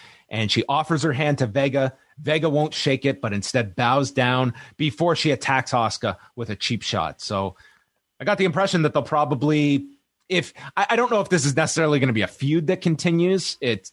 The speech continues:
very well, these two could get separated at the draft, but I think we get a rematch, w-, m-, maybe even tomorrow night.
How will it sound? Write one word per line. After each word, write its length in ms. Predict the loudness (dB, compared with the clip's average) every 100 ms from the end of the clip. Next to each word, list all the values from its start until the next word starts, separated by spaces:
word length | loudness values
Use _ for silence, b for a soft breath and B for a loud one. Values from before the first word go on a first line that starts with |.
| -18
very 280 | -4 0 2
well, 220 | 4 2
these 220 | 2 -2
two 160 | -2 -4
could 140 | -2
get 140 | -6 -2
separated 500 | -2 0 0 0 0
at 120 | -2
the 60 |
draft, 480 | -4 0 2 0 -2 -6
but 120 | -4
I 80 | -2
think 140 | 0 0
we 80 | 0
get 120 | 2
a 60 |
rematch, 580 | 2 2 2 0 -2 -6 -8 -6
w-, 260 | -2 -2
m-, 100 | -2
maybe 200 | -2 0
even 160 | 0 -2
tomorrow 240 | -2 0
night. 200 | 0 -4